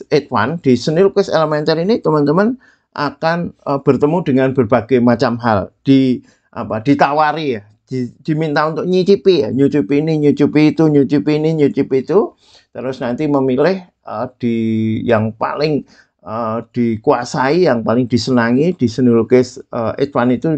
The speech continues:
di, eh, dieksplorasi. Nah, kalau kita lihat ya, eh,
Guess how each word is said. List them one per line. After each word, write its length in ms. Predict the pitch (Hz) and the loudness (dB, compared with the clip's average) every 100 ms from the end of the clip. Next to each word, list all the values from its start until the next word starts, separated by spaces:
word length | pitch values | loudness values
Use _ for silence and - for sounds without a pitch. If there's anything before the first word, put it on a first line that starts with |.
| 143 | -2
di, 180 | 135 147 151 - _ _ _ | 2 2 0 -10 _ _ _
eh, 440 | - 110 107 104 107 | -12 -6 -4 -2 -2
dieksplorasi. 880 | 110 180 165 170 151 135 107 - 90 - _ _ _ 143 | 0 0 0 0 2 2 -2 -8 -12 -12 _ _ _ -2
Nah, 240 | 143 110 - _ | -2 -2 -10 _
kalau 240 | 151 185 226 | -2 -2 -2
kita 320 | 185 160 151 | -2 0 0
lihat 320 | 135 107 123 | 0 -2 -4
ya, 240 | 113 98 90 _ _ _ _ | -10 -18 -18 _ _ _ _
eh, 360 | 117 113 104 | -14 -10 -8